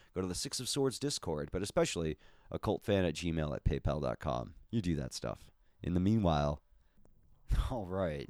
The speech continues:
and that's the end of our show. Thank you so much for listening to the Six of Discs. This has been episode four. Like I said, you'll listen to the next one. It's gonna be season two, episode one. That'll be in January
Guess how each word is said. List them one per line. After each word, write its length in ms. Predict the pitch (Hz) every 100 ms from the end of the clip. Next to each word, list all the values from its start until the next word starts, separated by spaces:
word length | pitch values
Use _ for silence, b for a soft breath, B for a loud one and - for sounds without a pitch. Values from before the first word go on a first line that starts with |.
| -
and 220 | 98 107
that's 220 | 131 127
the 180 | 107 104
end 140 | 101 95
of 80 |
our 160 | 76 71
show. 420 | - 82 60 60 - b b b
Thank 160 | - 101
you 60 | 101
so 220 | - 104
much 200 | 95 -
for 120 | 95
listening 420 | 90 90 110 98
to 80 | 87
the 100 | 90
Six 320 | - 107 -
of 160 | 87 69
Discs. 500 | 85 82 - - -
This 160 | 98
has 40 | 92
been 160 | 85
episode 460 | 76 - - 71 69
four. 360 | - 71 65 65 B B -
Like 180 | 82 73
I 60 | 78
said, 320 | - 73 71
you'll 120 | 90
listen 280 | 104 - 98
to 80 | 87
the 100 | 82
next 320 | 71 - -
one. 240 | 80 76
It's 160 | 73 -
gonna 180 | 78 76
be 280 | 82 80 - b
season 460 | - - 151 98 90
two, 380 | - 76 71 69
episode 540 | 78 - - 82 76 69
one. 300 | 76 71 73
That'll 180 | 73
be 240 | 69 76 67
in 160 | 71
January 800 | 71 76 69 69 69 69 65 69